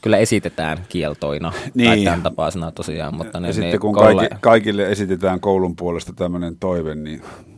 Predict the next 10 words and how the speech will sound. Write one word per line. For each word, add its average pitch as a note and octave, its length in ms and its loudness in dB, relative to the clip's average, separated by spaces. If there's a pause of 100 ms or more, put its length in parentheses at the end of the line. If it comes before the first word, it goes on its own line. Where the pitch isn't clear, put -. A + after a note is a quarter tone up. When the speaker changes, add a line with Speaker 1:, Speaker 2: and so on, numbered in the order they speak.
(140)
Speaker 2:
sittenhän A2 340 -14
sitä C3+ 120 -6
yleensä C3 340 -6
toteutetaan. - 600 -8 (160)
Speaker 1:
Näinpä, G2 340 -8 (120)
valitettavasti. E2+ 680 -12 (1160)
Mutta F#2+ 200 -8
tosiaan G2+ 340 0
sen G#2+ 180 0
si-, G#2 120 -10